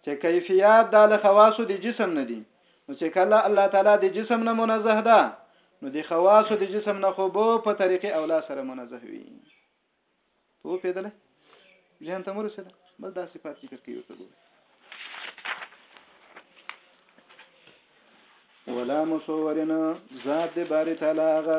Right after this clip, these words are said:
د صورت او د شکل والا نه ده، لکه صورت د انسان یا د فرس، ځکه دا له خواصو د اجسامو نه دي. حاصلېږي د اجسامو لره په واسطې د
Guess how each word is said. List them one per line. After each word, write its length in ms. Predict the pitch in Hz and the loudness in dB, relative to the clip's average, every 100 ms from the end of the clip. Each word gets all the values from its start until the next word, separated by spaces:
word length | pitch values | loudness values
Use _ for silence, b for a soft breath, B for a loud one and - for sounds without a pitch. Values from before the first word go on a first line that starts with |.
| 156 | -2
د 100 | 160 | -6
صورت 260 | 151 151 160 | -4 -6 -4
او 80 | 156 | -6
د 80 | 156 156 | -6 -8
شکل 240 | 165 151 | -8 -6
والا 240 | 156 156 156 | -4 -2 -2
نه 120 | 160 | -4
ده، 140 | 156 156 | -4 -4
لکه 260 | 156 156 156 151 | -4 -4 -6 -6
صورت 240 | 143 151 156 | -6 -6 -6
د 40 | |
انسان 440 | 156 156 156 170 170 | -4 -4 -4 -6 -6
یا 140 | 170 | -6
د 100 | 160 160 | -8 -6
فرس، 280 | 151 156 - 156 156 | -6 -6 -6 -6 -4
ځکه 180 | 156 156 | -4 -2
دا 100 | 156 156 | 2 2
له 120 | 156 | 2
خواصو 400 | 147 147 156 160 | 0 2 0 0
د 80 | 156 160 | -2 -2
اجسامو 420 | 156 143 156 160 | -2 -2 -2 0
نه 120 | 160 151 | -2 0
دي. 180 | 160 156 B B B - | 0 0 B B B -6
حاصلېږي 640 | 151 139 139 139 156 160 170 | -2 -2 -2 -2 0 0 0
د 60 | 175 165 | 2 0
اجسامو 400 | 151 165 160 156 | 0 -4 -2 -2
لره 240 | 160 160 160 | 0 2 2
په 120 | 160 | 2
واسطې 480 | 156 160 160 151 175 | 2 2 0 -4 -4
د 40 | 175 | -2